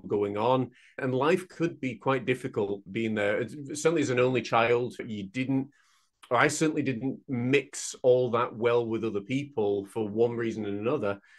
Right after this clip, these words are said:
So again, when you make a big move, like moving from Huddersfield to Scotland,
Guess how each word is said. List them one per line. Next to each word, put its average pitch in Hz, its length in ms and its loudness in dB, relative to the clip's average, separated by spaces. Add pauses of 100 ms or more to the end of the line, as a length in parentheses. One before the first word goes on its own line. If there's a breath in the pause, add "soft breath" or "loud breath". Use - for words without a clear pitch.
(160 soft breath)
So 135 520 -2
again, 139 260 4
when 131 140 6
you 127 80 0
make 151 220 4
a 123 40 -4
big 113 160 0
move, 127 320 2
like 104 240 0 (240)
moving 127 300 0
from 113 160 -8
Huddersfield 117 460 0
to 113 60 -10
Scotland, 110 640 2